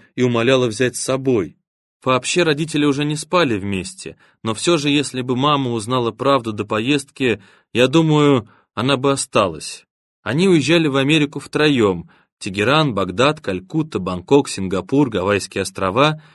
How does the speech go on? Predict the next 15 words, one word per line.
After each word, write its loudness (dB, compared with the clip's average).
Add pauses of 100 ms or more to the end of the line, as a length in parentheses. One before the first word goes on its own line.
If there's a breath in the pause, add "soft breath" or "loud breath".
(180 loud breath)
В -20
пути 0
мама 4
заподозрила 2
что-то -2
неладное 0 (240 soft breath)
и -4
спросила 2
Петрову 2
в -6
лоб: 2 (360 soft breath)
«Ты -6
что 2
же, -2
предательница?» -2